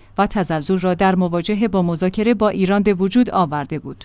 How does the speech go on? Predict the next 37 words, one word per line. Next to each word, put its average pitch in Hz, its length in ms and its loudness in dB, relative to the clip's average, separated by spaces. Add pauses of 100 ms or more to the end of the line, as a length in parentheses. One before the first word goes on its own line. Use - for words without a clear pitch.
این 311 160 4
فضای 269 400 4
حاکم 208 400 2
بر 190 140 4
دولت 214 400 2
آمریکا 202 480 0
به 196 140 0
خصوص 247 500 0
بعد 220 200 6
از 247 120 2
توییت 233 360 0
استیو 202 480 0
ویتکاف 170 500 -2
بیشتر 214 360 0
نمایان 190 500 2
شد، 185 320 -2
چرا 220 260 2
که 220 140 -2
اساساً 233 460 2
در 208 200 4
دولت 208 380 2
ترامپ 202 440 0
تصمیم 214 380 2
گیری 214 260 2
در 202 160 2
یک 240 240 0
فرایند 202 440 2
روشمند 196 560 0
صورت 196 420 0
نمی‌گیرد. 160 600 0 (200)
اما 285 260 4
با 233 120 2
این 220 220 0
اوصاف 202 380 -4
به 196 120 -2
نظر 170 340 -4
می‌رسد 190 520 -2